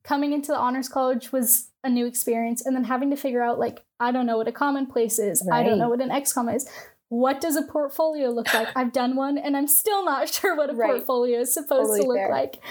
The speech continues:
Speaker 1: So I think, like, I've grown a lot in the sense that I've had to adapt, and I've had to kind of learn everything again.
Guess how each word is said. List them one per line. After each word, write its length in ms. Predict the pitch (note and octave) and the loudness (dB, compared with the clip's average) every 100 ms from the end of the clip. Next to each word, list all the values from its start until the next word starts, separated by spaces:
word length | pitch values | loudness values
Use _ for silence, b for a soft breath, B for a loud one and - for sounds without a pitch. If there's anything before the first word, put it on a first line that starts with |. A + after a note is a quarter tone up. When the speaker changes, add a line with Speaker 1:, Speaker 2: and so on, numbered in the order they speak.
| B B B | B B B
Speaker 1:
So 120 | - | 0
I 80 | D4 | 0
think, 300 | C#4 D#4+ D#4+ - C#4 | 2 -2 -4 -8 -2
like, 300 | B3 B3 D4+ - - _ _ _ - - - | -2 -2 -10 -20 -20 _ _ _ -12 -12 -4
I've 200 | B3 B3 | -4 -2
grown 180 | C4+ C4+ | -2 0
a 80 | D4 | 0
lot 300 | C4 C4 C4 | 0 0 -2
in 80 | B3+ | -2
the 60 | |
sense 320 | B3+ A#3+ A#3+ - | 0 2 2 2
that 140 | A#3+ | 0
I've 120 | A#3+ | 0
had 260 | - A#3 B3 | -2 -2 -2
to 160 | - B3 | -2 0
adapt, 720 | G#3 A3+ A3 E4 - - - _ _ _ | 0 0 0 -2 -4 -14 -16 _ _ _
and 120 | C4+ C4 | -2 -2
I've 100 | B3 | 0
had 260 | B3 B3 | 0 0
to 460 | - C4 B3 A#3 A3+ - - | 0 0 2 2 -2 -8 -6
kind 280 | C4 A#3+ | -2 0
of 360 | A#3+ A#3 - - _ _ _ _ _ _ _ _ - | 2 0 -4 -8 _ _ _ _ _ _ _ _ -4
learn 420 | G#3+ A3 A#3+ A#3 | 0 2 2 2
everything 520 | A3 A3 A#3 - A3 | 0 2 0 0 -2
again. 500 | A3 A3 - - C4 | 0 0 0 0 -4